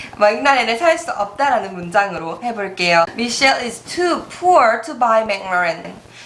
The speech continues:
Michelle is so poor that she can't buy McLaren.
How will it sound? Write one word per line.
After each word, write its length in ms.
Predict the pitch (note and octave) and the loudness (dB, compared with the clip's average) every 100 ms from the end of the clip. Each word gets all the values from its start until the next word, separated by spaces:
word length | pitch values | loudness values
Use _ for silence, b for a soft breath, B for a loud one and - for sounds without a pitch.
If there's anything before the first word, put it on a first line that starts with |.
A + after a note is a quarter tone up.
| B | B
Michelle 640 | G#3 A3+ - - D#4 B3 B3 | -10 -8 -6 2 4 4 0
is 180 | A#3 F#3+ | -6 -12
so 520 | - - D4+ B3+ - - | -14 -8 -4 -4 -6 -14
poor 600 | - F4+ F4 G#3 F#3+ - - | -4 2 4 4 2 -2 -10
that 140 | - - | -16 -12
she 300 | - C4+ - | -12 -12 -12
can't 480 | - - E4+ - - | -14 -4 -4 -4 -4
buy 260 | G3+ F3+ F#3+ | 0 0 -2
McLaren. 580 | G3 F#3+ F#3 D#3+ D#3+ | -6 -6 -2 -2 -2